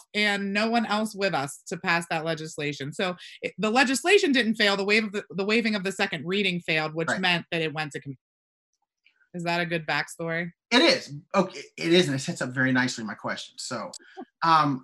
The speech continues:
Speaker 2: i-, it's not like waiving the second reading is a new, is a, is an odd thing. I mean, it happens all the time. It happened on Tuesday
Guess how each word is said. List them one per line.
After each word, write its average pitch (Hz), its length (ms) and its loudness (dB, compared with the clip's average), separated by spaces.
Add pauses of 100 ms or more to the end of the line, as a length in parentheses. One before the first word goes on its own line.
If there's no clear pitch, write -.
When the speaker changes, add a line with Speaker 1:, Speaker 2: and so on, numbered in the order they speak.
Speaker 2:
i-, - 140 -12
it's 190 220 -2
not 294 260 6
like 240 180 4
waiving 185 460 6
the 170 80 4
second 170 300 2
reading 135 420 0 (220)
is 147 160 2
a 143 60 2
new, 139 160 4
is 135 220 -4
a, 135 100 -4
is 127 140 -6
an 139 60 -2
odd 147 360 4
thing. - 300 -10
I 135 60 -4
mean, 139 100 -2
it 135 60 -4
happens 202 280 4
all 202 80 4
the 180 80 -2
time. 143 200 0
It 190 80 2
happened 202 400 2
on 180 100 4
Tuesday 127 560 -6